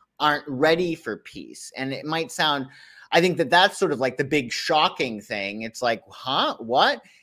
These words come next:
It's like, well, yeah, if you wanna mil-, manifest a million dollars or you wanna manifest the love of your life, well, you gotta start with peace first. And I think that from what I've seen, a lot of people don't trust peace. And if you don't trust peace,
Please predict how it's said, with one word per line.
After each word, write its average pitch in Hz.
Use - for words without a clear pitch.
It's 165
like, 175
well, 156
yeah, 196
if -
you 135
wanna 175
mil-, 156
manifest 156
a -
million 135
dollars 127
or 135
you 139
wanna 147
manifest 139
the 135
love 127
of 127
your 117
life, 143
well, 135
you 139
gotta 147
start 131
with 123
peace 131
first. 170
And 127
I 127
think 135
that 131
from 151
what 143
I've 175
seen, 131
a 123
lot 135
of 147
people 127
don't 117
trust -
peace. -
And 139
if 151
you 175
don't 175
trust 143
peace, 127